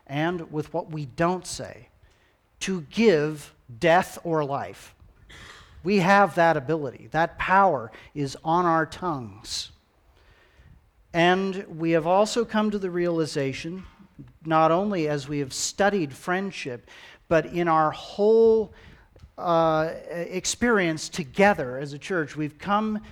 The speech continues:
to the realization that we will eat the fruit of our mouths. We will see, uh, the harvest of what we say.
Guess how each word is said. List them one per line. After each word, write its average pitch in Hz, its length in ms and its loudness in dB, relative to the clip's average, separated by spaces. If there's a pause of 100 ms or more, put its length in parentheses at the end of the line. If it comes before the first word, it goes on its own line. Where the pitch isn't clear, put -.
to 190 100 -14
the 175 120 -6
realization 165 960 -2 (640)
that 139 420 0
we 180 220 -4
will 190 520 2
eat 202 540 -4 (200)
the 139 200 -4
fruit - 800 -6 (840)
of 139 180 -6
our 135 180 0
mouths. 117 800 -8 (1160)
We 165 200 -2
will 180 380 2
see, 147 840 -6 (840)
uh, 160 120 -10
the 139 180 0
harvest 196 920 2
of 147 200 -8
what 160 220 0
we 160 160 -4
say. 127 520 -6